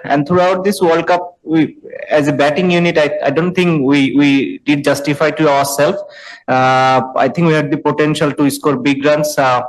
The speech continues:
the last two games we played here, uh, was very good wicket, uh, probably one seventy-five, one eighty-five is the power score. We are well short of that, uh, uh, against, uh, Australia.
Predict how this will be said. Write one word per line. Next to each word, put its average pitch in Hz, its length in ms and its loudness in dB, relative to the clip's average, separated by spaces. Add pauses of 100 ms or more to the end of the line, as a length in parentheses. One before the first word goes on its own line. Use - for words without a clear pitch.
(140)
the 131 100 -4
last 143 300 2
two 156 100 0
games 147 260 0
we 143 80 2
played 143 300 0
here, 151 480 2 (360)
uh, 127 340 2
was 135 220 2
very 147 220 0
good 147 180 0
wicket, 147 320 0 (280)
uh, 135 260 2
probably 139 600 0 (440)
one 143 680 0
seventy-five, 143 800 0
one 135 220 2
eighty-five 139 640 2
is 127 220 -2 (120)
the 135 80 -2
power 139 300 2
score. 143 420 0
We 135 160 2
are 131 140 2
well 139 240 2
short 143 240 -2
of 135 160 -4
that, 135 220 0 (100)
uh, 127 320 0 (560)
uh, 127 300 0
against, 139 480 0
uh, 131 180 2
Australia. 151 680 0